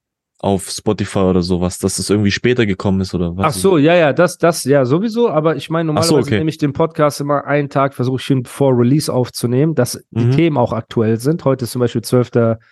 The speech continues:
Speaker 2: September, Dienstag, Dubai-Zeit,
Speaker 1: Mhm.
Speaker 2: sechzehn Uhr, deutsche Zeit, vierzehn Uhr, ne?
Speaker 1: Mhm.
Speaker 2: Und bei P A habe ich das so gemacht, dass wir irgendwie,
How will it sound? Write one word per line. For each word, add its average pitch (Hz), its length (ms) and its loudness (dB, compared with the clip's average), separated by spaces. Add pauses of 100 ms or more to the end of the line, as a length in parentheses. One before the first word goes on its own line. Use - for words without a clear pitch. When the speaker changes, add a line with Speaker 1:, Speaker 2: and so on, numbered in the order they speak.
(200)
Speaker 2:
September, 147 680 2
Dienstag, 135 640 0 (440)
Dubai-Zeit, 123 640 2 (120)
Speaker 1:
Mhm. 117 40 -10
Speaker 2:
sechzehn 135 480 0
Uhr, 135 280 0
deutsche 123 340 0
Zeit, 120 320 0
vierzehn 120 460 0
Uhr, 104 340 -2
ne? 147 320 2 (480)
Speaker 1:
Mhm. 117 180 0
Speaker 2:
Und 131 420 0
bei 117 200 0
P 160 300 0
A 135 40 -2
habe 135 140 -2
ich - 80 -10
das 123 180 -2
so 151 120 -2
gemacht, 139 260 -2
dass 127 240 -2
wir 127 140 0
irgendwie, 143 560 2